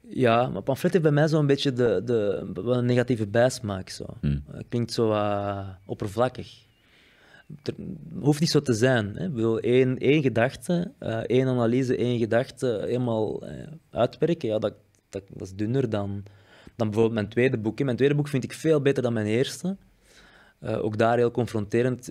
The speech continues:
Speaker 1: Fuck de zijlijn verkoopt veel beter dan Even Politiek. Dat is, dat is een beetje zo als, eh, wat ik daarnet kom, kwam te
Speaker 2: Mhm.
Speaker 1: zeggen over Twitter. Dus het tweede boek vind ik eigenlijk veel beter, maar ging ook, was, was ook nog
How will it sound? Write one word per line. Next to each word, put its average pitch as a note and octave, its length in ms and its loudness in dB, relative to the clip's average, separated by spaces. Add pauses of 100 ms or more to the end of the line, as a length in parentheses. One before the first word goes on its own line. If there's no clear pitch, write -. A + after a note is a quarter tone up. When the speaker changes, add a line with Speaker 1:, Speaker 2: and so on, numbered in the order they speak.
Speaker 1:
Fuck A2 220 -4
de G#2+ 60 0
zijlijn A2+ 520 2 (140)
verkoopt A2 400 -4
veel A#2 200 2
beter A2+ 240 2
dan A2 140 2
Even A#2+ 240 -2
Politiek. B2+ 600 -2 (200)
Dat A#2 140 -4
is, G#2+ 60 -6 (160)
dat G#2 140 -4
is G#2+ 40 0
een G2+ 60 -2
beetje A2 240 0
zo G#2 300 0 (580)
als, G#2 320 -6
eh, G2+ 400 -2
wat - 100 -6
ik G#2+ 80 -2
daarnet G#2+ 240 -4
kom, A#2 240 -4
kwam - 200 0
te - 60 -2
Speaker 2:
Mhm. - 80 2
Speaker 1:
zeggen A#2 200 -2
over G#2 220 -4
Twitter. B2 320 -4 (840)
Dus - 100 -20
het - 80 -18
tweede B2+ 220 2
boek A2+ 140 -2
vind A2+ 180 -2
ik A#2 60 2
eigenlijk A2+ 320 2
veel G2+ 60 -2 (120)
beter, C3+ 140 0
maar A2+ 220 -4 (340)
ging B2 220 -4
ook, B2 180 0 (580)
was, - 280 -6
was G#2+ 240 -4
ook A#2+ 100 -2
nog A#2+ 200 -8